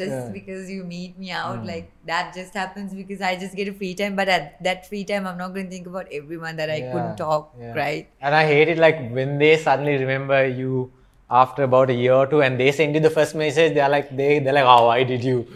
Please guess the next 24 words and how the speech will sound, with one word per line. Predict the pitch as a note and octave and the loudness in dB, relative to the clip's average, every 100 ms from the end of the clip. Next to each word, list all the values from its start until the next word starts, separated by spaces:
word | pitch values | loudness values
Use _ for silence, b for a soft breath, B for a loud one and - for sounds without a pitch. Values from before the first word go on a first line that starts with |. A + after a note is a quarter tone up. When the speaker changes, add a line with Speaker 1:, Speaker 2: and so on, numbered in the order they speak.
| E3+ | 0
Speaker 1:
Guilt, | A3+ F3+ C#3 C#3 - | 6 8 8 6 8
Speaker 2:
not, | |
uh," | E3+ G3+ G3+ D#3+ D#3+ | 10 12 12 10 8
Speaker 1:
guilt | - | 2
trip. | F3+ G#3 | -2 6
Speaker 2:
<laughs> | F#3 | 8
Exactly, | - F#3+ A3 F#3+ D#3 | 10 10 10 6 6
guilt | F3+ F3 | 4 4
trip. | D#3 | 0
I | D3 | 0
hate | D#3 D#3 E3 D#3+ | 2 4 4 2
it, | C3+ A#2+ | -2 -2
but | C3+ | 0
yeah, | C#3+ C3+ A#2 - | 4 4 2 -8
Speaker 1:
Oh, | G#3 G3+ F#3+ | -8 -6 0
Speaker 2:
you're | C#3+ | 6
one | D#3 D#3+ | 8 8
of | C#3+ | 4
the | |
Speaker 1:
fun. | C#3 F3 F3+ - | -2 -6 -8 -2
Speaker 2:
few | D3 | -2
people | C#3 D3 D3 | 2 0 2
who | C#3 C#3 | 4 6
haven't | B2+ | 4